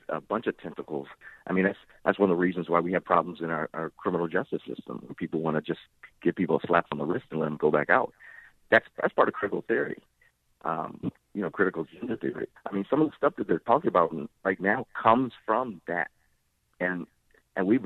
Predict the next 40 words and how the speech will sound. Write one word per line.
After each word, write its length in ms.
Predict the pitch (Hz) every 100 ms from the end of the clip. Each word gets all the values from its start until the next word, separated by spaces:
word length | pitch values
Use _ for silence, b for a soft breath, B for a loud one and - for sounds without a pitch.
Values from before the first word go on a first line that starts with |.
| 95
just 200 | 90 87
been 140 | 92 80
fighting 280 | 95 90
with 100 | 82
one 220 | 76 92 110
tentacle. 520 | 90 78 - - - b b _ _ -
And 180 | 80
I 60 | 80
think 180 | 90 87
it's 120 | 87
time 240 | - 85 80
we, 60 | -
we, 220 | 80 87 -
we 120 | 87
kill 260 | - 113 101
the 100 | 87
whole 240 | 98 85
beast 300 | 76 104 110 - - B B B _ -
and, 300 | 82 82 -
uh, 80 | - -
<laughs> 840 | - - 104 107 - - - - -
and 120 | 104
destroy 520 | 87 - - 107 117
it, 140 | 92
because 200 | - 82
it's, 140 | 85 - - -
it's, 140 | 95 _ B B
it's 200 | - 95
part 160 | - 95
of 60 |
the 80 | 98
cultural 420 | - 101 - -
Marxist 460 | 98 87 85 - 92 -
march. 400 | 113 - - - - b b _ _ -
And, 260 | 85 82
um, 260 | 80 78 - _ _ _ _ _ _ _
I'm 160 | 98 101
reminded 460 | 95 90 95 104 - _
that, 200 | - -
uh, 300 | 87 82 82